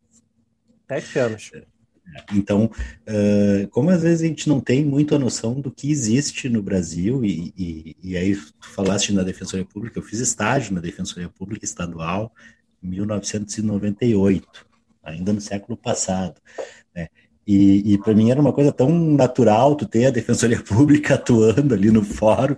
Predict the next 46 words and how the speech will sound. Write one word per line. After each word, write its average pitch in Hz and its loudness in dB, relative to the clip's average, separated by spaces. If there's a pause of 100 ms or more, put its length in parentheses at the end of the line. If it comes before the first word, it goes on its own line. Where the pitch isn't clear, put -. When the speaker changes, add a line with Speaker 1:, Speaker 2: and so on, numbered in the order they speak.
(720)
Speaker 2:
que - -4
às 123 2
vezes 131 2
a 139 6
gente 147 0
esquece 165 2
que, 170 -4 (300)
que - -6
não 151 4
é 147 6
a 180 4
realidade 147 2
geral, 156 2
né? 78 -2 (640)
Que, 87 -6
que 92 0
é 92 4
difícil 143 0
mesmo 113 2
em 85 -4
cidades 87 -6
pequenas 92 -6
tu 117 -10
ter - -6
essa, 139 -2
essa 95 -4
proteção 92 -6
e 131 0
a 123 2
importância, 123 -4
então, 101 -10
que, - -18 (480)
que 123 -6
o 165 2
Estado 143 -4 (680)
precisa, 107 -2
né? 90 2
Se - -2
aqui, 117 -4
se - -14
a 90 -6
gente 90 -16
pegando 98 -4
uma 95 -4
cidade 95 -8
grande, 95 -6